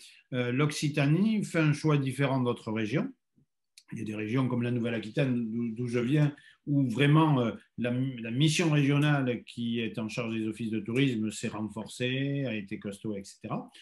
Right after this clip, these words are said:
correspondait aussi à une époque. Aujourd'hui, euh, le C R T dit, « Nous, on ne va pas réinventer totalement les choses, on va mettre des moyens en termes d'animation,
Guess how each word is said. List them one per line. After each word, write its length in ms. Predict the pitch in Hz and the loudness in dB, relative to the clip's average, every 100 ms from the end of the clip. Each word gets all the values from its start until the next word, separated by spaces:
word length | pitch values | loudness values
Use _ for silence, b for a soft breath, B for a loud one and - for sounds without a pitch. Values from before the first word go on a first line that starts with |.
| B B - | B B -14
correspondait 720 | 110 - 120 113 117 113 113 | -12 -6 -2 0 0 -4 -6
aussi 340 | 120 120 - 120 | -6 -6 -2 -2
à 40 | |
une 160 | 110 110 | 0 -2
époque. 400 | 101 185 220 - B B - | 0 0 -2 -8 B B 0
Aujourd'hui, 800 | 165 135 147 139 147 180 180 160 | 4 6 6 4 4 4 6 6
euh, 260 | 135 127 123 | 6 4 2
le 160 | 120 | 0
C 240 | 113 139 123 | 0 -2 -4
R 120 | - | -4
T 160 | 127 | -4
dit, « 240 | 113 135 151 | -2 2 4
Nous, 140 | 143 165 | 6 6
on 200 | 151 127 | 4 2
ne 60 | |
va 120 | 117 | 0
pas 280 | 101 117 101 98 | 0 -4 -4 -2
réinventer 540 | 143 139 127 120 127 | 2 2 2 2 0
totalement 380 | 117 107 113 113 | -2 -2 0 0
les 100 | 110 | -2
choses, 260 | 104 190 220 | -4 -4 -4
on 80 | 139 | -2
va 100 | 117 | -2
mettre 160 | 120 | 0
des 80 | 120 | 0
moyens 320 | 123 127 127 | 2 2 2
en 80 | 113 | 0
termes 200 | 117 113 | 0 0
d'animation, 640 | 117 117 113 113 - 208 | 0 0 -2 -4 -4 -6